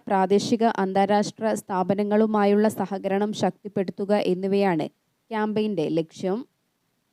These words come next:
നിയമപരമല്ലാതെ പുറത്താക്കിയ സ്കൂൾ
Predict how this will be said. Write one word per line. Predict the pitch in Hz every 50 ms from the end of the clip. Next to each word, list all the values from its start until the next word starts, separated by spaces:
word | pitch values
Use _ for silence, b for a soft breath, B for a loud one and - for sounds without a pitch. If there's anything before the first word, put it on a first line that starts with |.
| _ _ _ _ _ _ _ _ _ _ _ _ _ _ _ _ _ _ _ _ _ _ _ _ _ _ _ _ _ _ _ _ _ _ _ _ _ _ _ _ _ _ _ _ _ 262
നിയമപരമല്ലാതെ | 277 302 294 302 294 294 320 311 311 311 311 311 302 302 302 294 294 294 294 269 294 294
പുറത്താക്കിയ | - - 240 220 214 220 - - 240 233 233 - 247 233 240 233
സ്കൂൾ | 226 - - - 214 214 226